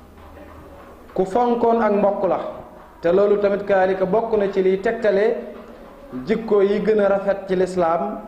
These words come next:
Sëriñ Abdou Karim Touré ku fonkoon ak bokkam la, te, te daa ko toppatoo, yëmut ci fonk rek, waaye daana ko toppatoo, di ko dox lu man. Ku yaatu la woon, koo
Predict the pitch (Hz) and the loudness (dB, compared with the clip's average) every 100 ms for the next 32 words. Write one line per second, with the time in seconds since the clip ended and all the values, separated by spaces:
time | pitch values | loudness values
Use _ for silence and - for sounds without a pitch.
0 | - - 190 170 165 170 160 170 160 170 | -10 -4 -2 0 -2 -2 -2 -2 0 0
1 | 170 170 175 170 165 165 165 - 156 156 | -2 -2 0 0 2 0 0 -2 -4 -2
2 | 165 170 151 139 123 - - - - - | -2 0 0 -2 -4 -8 -18 -20 -20 -20
3 | - - - - - - - - - 196 | -20 -20 -20 -20 -20 -20 -20 -12 -2 2
4 | 220 254 - - - - - - - - | 2 0 -4 -10 -16 -18 -20 -20 -20 -20
5 | - - - - 208 208 208 208 208 214 | -20 -20 -18 -2 2 4 2 2 0 0
6 | - 190 180 139 - 180 233 247 226 233 | 0 0 0 0 0 2 2 0 -2 0
7 | 214 190 202 208 196 190 190 180 185 185 | 0 0 2 2 2 2 2 2 0 0
8 | 196 214 233 233 190 196 202 185 190 185 | -2 -2 -2 -2 0 2 2 0 0 0
9 | 180 175 175 175 165 131 - - - - | 0 0 0 0 -2 -4 -10 -18 -20 -20
10 | - - - - - - - - - 196 | -20 -20 -20 -20 -20 -20 -20 -8 0 2
11 | 196 196 190 190 190 190 185 208 - - | 4 2 2 2 4 4 2 -2 -8 -12
12 | - - - - - - - 190 196 | -18 -20 -20 -20 -20 -20 -2 2 2